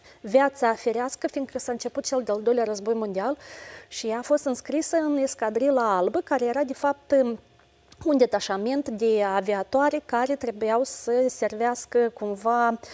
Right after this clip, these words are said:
necesităților, uh, sanitare. Deci ei, ei se ocupau cu transportarea răniților de pe front. Ce a participat în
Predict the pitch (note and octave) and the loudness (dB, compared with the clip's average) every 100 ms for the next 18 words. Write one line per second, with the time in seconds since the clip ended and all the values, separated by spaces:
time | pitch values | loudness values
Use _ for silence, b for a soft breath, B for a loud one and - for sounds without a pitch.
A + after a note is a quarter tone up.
0 | B - A3 - - A#3+ - A#3 A3+ A3+ | B -8 -4 -4 0 0 0 2 2 0
1 | G#3+ G#3+ G3+ G3+ A3+ A3 A3 G3 F3 F#3 | 0 2 2 0 -2 -2 -2 -2 -2 -6
2 | F3+ - A#3 B3 A3+ C4 - A#3+ - C4 | -4 -2 2 2 4 0 0 -2 0 4
3 | C#4 C#4 - C4 D4 D#4+ B B B3+ A#3+ | 4 2 -2 2 4 2 B B -6 -4
4 | - - - C4 B3+ A3+ G#3+ A3+ - A#3 | -4 -6 -2 0 2 2 0 -2 -2 -4
5 | G#3 G3 G3 - E3+ - - - B3 A#3 | -4 -8 -12 -8 -8 -8 -10 -4 -2 0
6 | G#3 - - G#3 F#3+ F#3+ | -2 -4 -4 -4 -4 -8